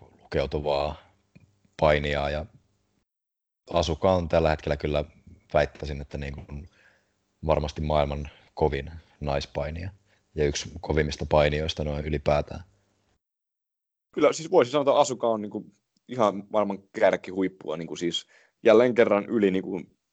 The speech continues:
Speaker 2: minkään sukupuolirajojen, että siis tota, varmaan menee ihan top femmaa kyllä kaikista maailman painijoista.
Speaker 1: Joo. W W E:ssä oli pitkään voittamattomana ja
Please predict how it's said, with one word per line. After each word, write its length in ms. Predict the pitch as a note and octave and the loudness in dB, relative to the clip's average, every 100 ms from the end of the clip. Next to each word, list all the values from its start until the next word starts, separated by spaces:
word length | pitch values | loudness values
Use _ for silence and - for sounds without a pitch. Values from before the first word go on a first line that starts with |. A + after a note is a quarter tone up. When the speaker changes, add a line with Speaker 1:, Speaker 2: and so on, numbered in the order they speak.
| _ | _
Speaker 2:
minkään 340 | G#2 G2 F#2+ | -6 0 2
sukupuolirajojen, 1200 | F#2 G2+ F2+ F2+ E2+ - _ - F#2+ F2 D#2 D2+ F2 | 2 -2 -2 0 0 -2 _ -4 2 2 2 -4 -6
että 160 | - | -6
siis 200 | D#2+ E2+ | -4 -4
tota, 280 | - F2+ F2 - _ _ _ _ _ _ _ _ _ _ - | -4 0 0 0 _ _ _ _ _ _ _ _ _ _ 2
varmaan 220 | C3+ G2 | 4 4
menee 160 | A#2 A#2 | 4 4
ihan 200 | B2 G#2+ | 2 4
top 140 | A#2 | 2
femmaa 460 | - A2+ G2 D#2+ D#2 | 6 4 4 -2 -4
kyllä 300 | - E2 - - _ _ - | -4 -4 -4 -10 _ _ -2
kaikista 480 | F#2+ - F2 - - | -2 0 -4 -2 -2
maailman 280 | F#2 F2+ E2+ | 0 0 2
painijoista. 580 | E2+ E2 D#2 C#2+ - - _ _ _ _ _ _ _ _ _ _ _ _ _ | 2 2 0 -10 -14 -20 _ _ _ _ _ _ _ _ _ _ _ _ _
Speaker 1:
Joo. 280 | G#2+ A#2 E2 - - _ _ - - _ _ _ - F#2+ | 2 2 2 -4 -20 _ _ -20 -20 _ _ _ -6 6
W 160 | A2 G2 | 8 8
W 40 | |
E:ssä 340 | F2+ F2+ - | 6 2 0
oli 160 | F#2 F#2 | 0 2
pitkään 640 | G2 F#2+ - F2+ E2 D#2+ - - _ _ _ - E2+ | 0 -4 0 0 2 -4 -10 -20 _ _ _ -6 2
voittamattomana 920 | F2+ D2+ - D2+ C#2+ - C#2+ C#2 C2+ | 4 4 0 -4 -4 -6 -4 -4 -4
ja 180 | C#2 | -4